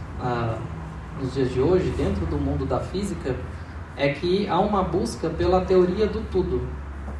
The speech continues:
Os físicos, os matemáticos, eles estão em busca de uma teoria que poderia unificar todos os campos da ciência, de uma maneira que uma equação, uma fórmula, poderá colocar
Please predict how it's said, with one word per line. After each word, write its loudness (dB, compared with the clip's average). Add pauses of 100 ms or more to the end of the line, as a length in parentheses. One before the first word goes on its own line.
(180)
Os -10
físicos, 2
os 0
matemáticos, 2
eles 2
estão -2
em 0
busca 0
de 0
uma 2
teoria 4 (540)
que -2
poderia 6
unificar 0
todos 0
os -4
campos 2
da 2
ciência, -4 (580)
de -12
uma 2
maneira 4
que -4
uma -2
equação, 0
uma -2
fórmula, 0
poderá -2
colocar 0